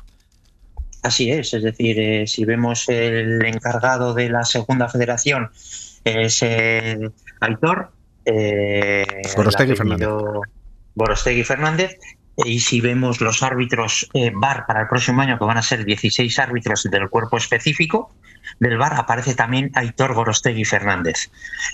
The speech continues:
Speaker 1: Eh, si vamos al reglamento de la Real Federación Española de Fútbol, en el artículo ciento ochenta y dos, que habla de las incompatibilidades,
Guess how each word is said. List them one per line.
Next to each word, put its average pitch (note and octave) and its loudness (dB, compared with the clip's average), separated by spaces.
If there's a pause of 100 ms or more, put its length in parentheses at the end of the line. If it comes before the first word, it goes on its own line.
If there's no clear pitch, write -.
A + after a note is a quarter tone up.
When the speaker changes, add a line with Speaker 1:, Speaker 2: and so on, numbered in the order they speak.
(140)
Speaker 1:
Eh, A#2+ 2
si A#2+ 2
vamos C3 0
al C3 0
reglamento B2 0
de A#2+ 2
la A#2+ 2
Real C3 0
Federación C3 0
Española B2+ 2
de B2+ -2
Fútbol, C#3 2
en A2 0
el G#2+ 2
artículo B2+ 0
ciento C#3 0
ochenta D3+ 0
y D3+ -2
dos, F3+ 0 (460)
que A2 0
habla B2+ 0
de A#2 0
las A2+ 0
incompatibilidades, A#2 0